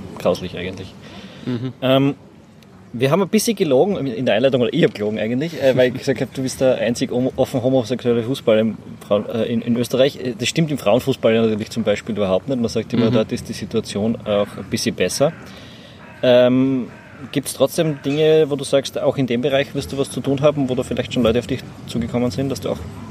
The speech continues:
Speaker 1: gegen Diskriminierung im Frauenfußball, äh, was zu tun bist?
Speaker 2: Also ganz sicher wird sich der Verein auch da engagieren und schauen, inwiefern es im, im Frauenfußball Ausgrenz-, Ausgrenzungsmechanismen gibt.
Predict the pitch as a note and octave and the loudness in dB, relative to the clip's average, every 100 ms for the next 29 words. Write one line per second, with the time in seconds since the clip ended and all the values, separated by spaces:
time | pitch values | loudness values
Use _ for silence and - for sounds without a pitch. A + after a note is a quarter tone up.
0 | - - - - A#2 A#2 A2 A2+ - A#2 | -16 -18 -16 -4 0 0 0 -4 2 4
1 | A2+ A2+ - G#2 A#2+ B2 B2+ B2+ - A#2+ | 4 2 0 -4 -4 -2 -2 -2 -8 -10
2 | A#2+ B2+ - A#2+ B2 B2 C#3 - - - | -8 -10 -8 -6 -4 -4 -8 -12 -16 -6
3 | C3 B2+ C3 B2 B2+ C#3 - B2+ C3 - | -2 2 4 4 4 2 2 2 2 2
4 | B2 B2 - A2+ A2 A#2+ A#2+ A#2 A#2 A#2+ | -2 0 0 0 2 2 4 2 2 0
5 | A#2 A#2 A#2+ - B2 B2 A#2 - G#2 A#2 | 2 2 2 0 2 4 2 0 0 2
6 | A#2 B2 A#2 - A#2 A2+ A#2 A#2 A#2 - | 4 4 2 0 0 2 4 4 2 -2
7 | A2+ A#2 A#2 B2 - A2+ - A2+ - A2+ | 0 0 0 -2 0 0 0 -2 0 0
8 | A2 - - - G#2+ - A2 G#2+ A2+ - | 0 -6 -6 -4 -4 -4 -2 0 -2 -2
9 | A#2 A2 A2 A2 - G#2 - A#2 A2 - | -2 0 0 -2 -2 -4 -2 0 0 -4
10 | - | -16